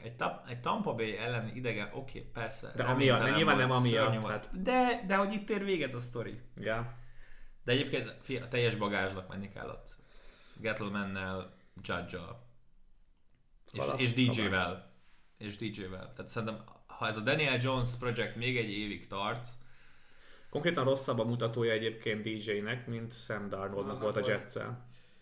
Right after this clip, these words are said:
Speaker 2: Ami azért
Speaker 3: Aggasztó.
Speaker 2: Hát nem aggasztó, szerintem ez egészen egy irányba mutatnak a, a jelek.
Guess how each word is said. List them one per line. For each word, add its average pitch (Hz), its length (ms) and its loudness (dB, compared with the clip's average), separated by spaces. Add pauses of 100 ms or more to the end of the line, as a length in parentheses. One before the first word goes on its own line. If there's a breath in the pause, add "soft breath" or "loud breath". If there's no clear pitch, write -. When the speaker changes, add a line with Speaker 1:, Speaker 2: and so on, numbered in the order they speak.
(640 soft breath)
Speaker 2:
Ami 127 220 6
azért 120 540 6 (140)
Speaker 3:
Aggasztó. 131 540 -8 (480)
Speaker 2:
Hát - 140 -6
nem 101 120 0
aggasztó, 98 380 -2
szerintem 117 280 0
ez 131 140 4
egészen 131 640 2 (220 loud breath)
egy 143 220 8
irányba 127 300 12
mutatnak 127 400 6
a, 123 180 4
a 123 60 4
jelek. 123 540 4